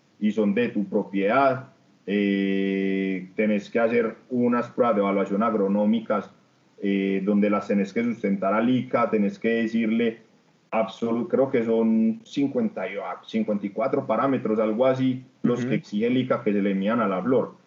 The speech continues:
Speaker 1: Entre ellos está los niveles de T H C, de C B D, <clears throat> resistencia a plagas y enfermedades,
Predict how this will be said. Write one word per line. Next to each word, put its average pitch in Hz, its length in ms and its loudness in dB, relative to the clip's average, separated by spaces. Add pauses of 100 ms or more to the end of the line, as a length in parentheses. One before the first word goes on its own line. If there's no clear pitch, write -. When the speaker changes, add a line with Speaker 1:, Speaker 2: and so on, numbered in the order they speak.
(140)
Speaker 1:
Entre 107 420 2
ellos 113 240 0
está 107 540 -2 (200)
los 98 140 0
niveles 98 380 2
de 101 80 0
T 92 160 -2
H 107 340 -2
C, 110 80 -2
de 117 300 2
C 98 180 -2
B 120 640 0 (500)
D, 147 220 -4
<clears throat> - 40 -10
resistencia 107 720 0
a 95 100 -4
plagas 104 320 0
y 98 40 0
enfermedades, 104 1120 0